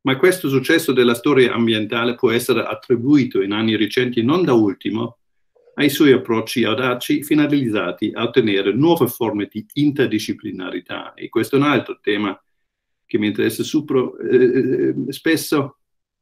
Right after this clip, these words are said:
la interdisciplinarità, questo è un tema, ah, almeno di venti, trenta anni, dappertutto nelle università in Europa e oltre, eh, i confini dell'Europa.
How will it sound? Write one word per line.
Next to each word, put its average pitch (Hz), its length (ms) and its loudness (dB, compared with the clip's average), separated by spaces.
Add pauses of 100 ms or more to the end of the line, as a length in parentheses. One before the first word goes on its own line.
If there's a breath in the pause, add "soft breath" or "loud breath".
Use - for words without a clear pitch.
(140)
la 113 180 -2
interdisciplinarità, 120 1500 -2
questo 113 320 0
è - 20 0
un 101 120 -4
tema, 117 480 0 (320)
ah, - 320 -6
almeno 123 340 0
di 107 140 -4
venti, 120 380 0
trenta 113 380 -4
anni, 110 400 0 (340)
dappertutto 120 720 -2
nelle 110 200 2
università 107 720 -2
in 113 160 -2
Europa 104 560 -2
e 101 340 -2 (140)
oltre, 101 440 -8
eh, 113 380 -14
i 123 60 -18
confini 95 480 -6
dell'Europa. 90 760 -10